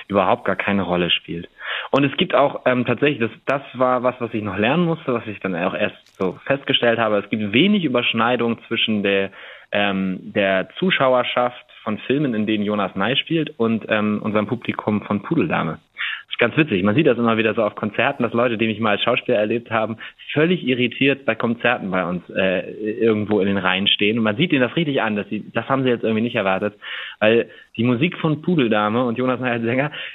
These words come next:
würde ich sagen, heben sich vom, ähm, von dem Erwartungsbild eines singenden Schauspielers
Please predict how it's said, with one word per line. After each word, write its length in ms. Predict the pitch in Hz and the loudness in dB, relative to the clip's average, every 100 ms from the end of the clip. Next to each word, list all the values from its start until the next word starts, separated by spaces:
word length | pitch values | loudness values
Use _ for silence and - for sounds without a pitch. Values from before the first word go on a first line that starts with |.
| - | -16
würde 240 | - 120 143 | -4 2 2
ich 120 | 131 | 2
sagen, 220 | 127 127 110 | 2 2 0
heben 360 | 107 147 139 | 0 0 0
sich 220 | 123 123 - | -2 -4 -2
vom, 500 | 117 113 110 101 _ - | 0 2 0 -2 _ -2
ähm, 500 | 107 104 101 101 92 - | 0 2 0 -2 -4 -2
von 120 | 110 | -2
dem 120 | 104 | 0
Erwartungsbild 800 | 98 101 117 139 131 - 131 135 | 0 0 0 0 -4 0 -2 0
eines 200 | 107 101 | -2 0
singenden 320 | 110 131 113 | 0 0 0
Schauspielers 580 | - 117 120 - 113 110 | 0 0 0 0 0 0